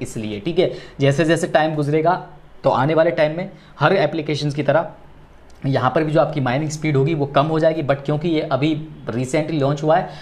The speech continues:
तो इसलिए अभी यहाँ पर जो है ये अच्छी खासी mining speed दे रहे हैं। तो बिल्कुल भी दोस्तों इसको miss मत करना opportunity को। And अब account कैसे बनाना, तो दोस्तों आपको जो link मिलेगा उसके through आपको इस application को download करना है,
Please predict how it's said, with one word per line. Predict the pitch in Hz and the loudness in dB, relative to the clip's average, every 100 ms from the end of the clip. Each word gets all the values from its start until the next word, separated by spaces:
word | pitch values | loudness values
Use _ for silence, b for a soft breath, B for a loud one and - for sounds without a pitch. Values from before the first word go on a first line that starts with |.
| B - | B -8
तो | |
इसलिए | - 143 - 165 180 190 | -6 -6 -6 0 2 2
अभी | 175 139 160 | 0 -2 -2
यहाँ | 147 131 | -2 -2
पर | 147 | -2
जो | 139 135 | -2 0
है | 139 | 0
ये | 156 | 0
अच्छी | 151 123 - | -2 -4 -6
खासी | 131 123 131 | -4 -4 -2
mining | 117 117 123 | -2 -2 -4
speed | - 113 | -4 -6
दे | 107 | -4
रहे | 101 | -4
हैं। | 110 | -4
तो | |
बिल्कुल | 117 135 139 160 | -4 -2 -2 -2
भी | 175 | -2
दोस्तों | 156 151 180 | -2 -6 -8
इसको | - 151 | -6 -6
miss | 127 - | -6 -4
मत | 135 - | -4 -2
करना | 135 147 - | -2 -2 -4
opportunity | 131 123 139 131 135 | -4 -6 -4 -4 -2
को। | 165 180 B B B 127 | -2 -2 B B B 0
And | 135 151 | 0 2
अब | 156 151 - 151 | 2 0 -2 -2
account | 131 147 156 180 | -2 0 0 2
कैसे | 180 180 | 0 0
बनाना, | 170 170 180 | 0 0 0
तो | 175 | 0
दोस्तों | 151 165 175 175 - | 0 0 0 -4 0
आपको | 131 143 185 160 | 2 2 0 0
जो | 165 | 2
link | 151 160 | 0 0
मिलेगा | 165 165 170 | -2 0 0
उसके | 147 139 156 | -2 -2 -4
through | 151 160 - | -2 -4 0
आपको | 131 - 156 | 0 0 -4
इस | 143 | -4
application | - 131 135 135 147 | -2 -2 -2 -4 -4
को | 143 | -2
download | 117 113 120 151 | 0 0 0 -2
करना | 151 147 151 | -2 -2 0
है, | 147 | -2